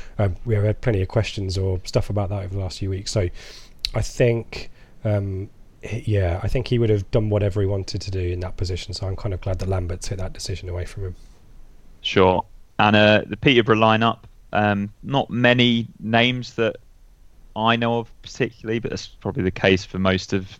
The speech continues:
Speaker 2: League One at the moment. Uh, but they had Pym in goal, Mason at right back, Kent and Beavers the centre back pairing.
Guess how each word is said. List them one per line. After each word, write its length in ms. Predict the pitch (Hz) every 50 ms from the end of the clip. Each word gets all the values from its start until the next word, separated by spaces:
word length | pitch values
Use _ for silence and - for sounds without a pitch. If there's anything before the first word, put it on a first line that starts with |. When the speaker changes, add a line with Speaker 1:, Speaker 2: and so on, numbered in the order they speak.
| - -
Speaker 2:
League 240 | 107 101 101 92
One 320 | 107 98 98 98 95 92 92 - - - - - - -
at 120 | - - -
the 60 | 101
moment. 420 | 101 101 101 101 101 101 101 101 - - - - - - - - - - -
Uh, 120 | - 104 101
but 60 | 92
they 80 | 107 110
had 160 | 110 - -
Pym 300 | - 165 151 139 131 127
in 160 | 123 117 113
goal, 500 | 107 120 113 110 107 107 107 104 104 - - - - - - - _ - -
Mason 420 | 98 117 123 120 113 120 - 120
at 100 | 117 104 -
right 280 | 110 110 107 101 -
back, 480 | - 113 101 95 - - - - - - - - - - -
Kent 560 | - - 127 117 113 107 - - - - - - - - -
and 120 | 107 104
Beavers 560 | - 107 107 101 98 101 101 95 98 - -
the 100 | - 104
centre 260 | - - 113 104 92
back 240 | 95 110 98 92 - -
pairing. 420 | 113 104 101 98 98 98 98 101